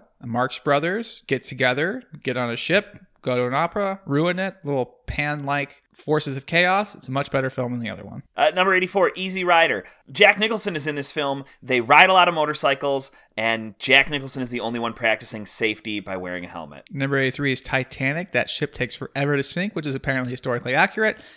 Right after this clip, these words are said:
Speaker 1: and Jack dies in the water for really no reason, as according to Mythbusters.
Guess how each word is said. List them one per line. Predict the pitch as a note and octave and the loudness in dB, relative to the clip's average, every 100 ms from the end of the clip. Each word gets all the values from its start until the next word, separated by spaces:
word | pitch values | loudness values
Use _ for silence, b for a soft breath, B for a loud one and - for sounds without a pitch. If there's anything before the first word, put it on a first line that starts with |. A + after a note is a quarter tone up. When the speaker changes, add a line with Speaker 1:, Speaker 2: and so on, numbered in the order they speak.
| B | B
Speaker 1:
and | C3+ C3 C3 C3 C3 B2 | 2 4 4 2 -2 -4
Jack | C#3+ C3 C3 - | 0 0 0 0
dies | C3 B2+ B2 A#2+ - | 2 4 2 0 -8
in | - A#2+ | -8 -6
the | A#2 | -4
water | A2+ A2+ A2 | -2 -2 -4
for | - G#2+ | -8 -8
really | B2 D3 A2 | -4 -2 -2
no | G#2+ | -6
reason, | G#2 B2 A#2 | -6 -6 -6
as | G#2+ A2 | -10 -14
according | - A#2 G#2 | -12 -12 -10
to | F#2+ | -12
Mythbusters. | A#2 - C3 - A#2+ | -12 -12 -14 -14 -14